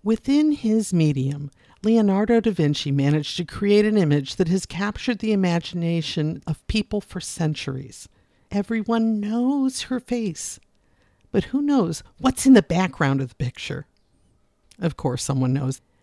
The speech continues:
There's always someone who knows. When you look at the background of the Mona Lisa, is it a very colorful picture? Not so much. Maybe it's age. Maybe it was Da Vinci's intention.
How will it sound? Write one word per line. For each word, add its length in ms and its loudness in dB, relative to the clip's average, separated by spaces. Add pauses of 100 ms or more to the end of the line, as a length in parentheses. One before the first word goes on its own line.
There's 180 -2
always 540 0
someone 380 -6
who 120 -8
knows. 400 -12 (800)
When 160 6
you 200 6
look 200 0
at 100 -2
the 80 0
background 840 -2
of 140 -6
the 80 -6
Mona 280 2
Lisa, 500 -2 (480)
is 160 -2
it 80 -2
a 40 2
very 220 -2
colorful 480 -2
picture? 500 -4 (1400)
Not 240 0
so 100 0
much. 540 -4 (720)
Maybe 320 4
it's 160 0
age. 480 2 (260)
Maybe 300 0
it 100 -2
was 160 -4
Da 120 -12
Vinci's 420 -2
intention. 720 -2